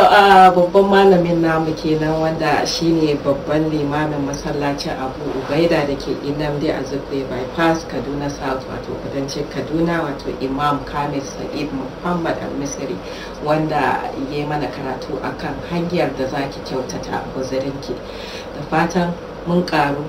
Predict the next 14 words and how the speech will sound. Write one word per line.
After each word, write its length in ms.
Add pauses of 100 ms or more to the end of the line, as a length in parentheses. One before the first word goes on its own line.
(120)
za 200
mu 80
yi 80
aiki 400
da 160
dukkanin 320
abubuwan 580
da 60 (280)
ka 120
samu 640
a 120
cikin 360
wannan 360 (360)
majalisi 640